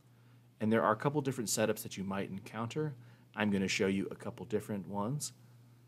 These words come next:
and show you how to prepare your projector to screen mirror with an iPad or an iPhone. First, I want to go to Controls, and I just want to make sure that my projector is on. So I'm going to tap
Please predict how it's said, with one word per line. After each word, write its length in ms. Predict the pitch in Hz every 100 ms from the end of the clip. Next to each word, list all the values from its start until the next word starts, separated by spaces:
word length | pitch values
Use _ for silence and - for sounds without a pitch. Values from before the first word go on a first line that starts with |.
| - -
and 80 |
show 140 | - 92
you 160 | 92
how 240 | 90 90 87
to 160 | - 101
prepare 680 | - 87 - 135 135 131 131 -
your 140 | 101
projector 600 | - - 113 - 117 113 -
to 320 | - 98 92 -
screen 500 | - - 113 110 104
mirror 260 | 98 98 123
with 180 | -
an 100 | 95 -
iPad 500 | 101 101 - 98 92 -
or 180 | 87 87
an 100 | 73
iPhone. 540 | 85 67 - 60 57 - - _ _ _ _ _ _ - - -
First, 360 | - 147 151 -
I 60 | 113
want 180 | 104 98
to 80 |
go 160 | 101 98
to 200 | - 98
Controls, 1000 | - 87 - 135 135 135 135 123 - - - - - - - - - - - -
and 140 | 120 107
I 60 |
just 280 | - 151 -
want 160 | 127 113
to 40 | 110
make 160 | 110
sure 140 | - 107
that 160 | 107
my 140 | 104 95
projector 520 | 98 110 104 110 101
is 260 | 104 92 - -
on. 400 | 101 87 62 - - - - - - - -
So 180 | - -
I'm 220 | 98 104
going 200 | 101 98
to 60 | 98
tap 380 | - 95 -